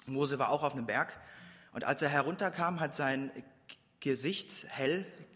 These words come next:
geleuchtet und Mose hat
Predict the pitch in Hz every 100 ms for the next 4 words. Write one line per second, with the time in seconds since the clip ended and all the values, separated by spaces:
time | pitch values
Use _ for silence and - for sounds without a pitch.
0 | - _ - _ _ _ _ - 143 131
1 | 127 165 - 113 - - - 123 123 -
2 | - _ _ _ - _ _ _ _ _
3 | _ 120 156 180 175 170 -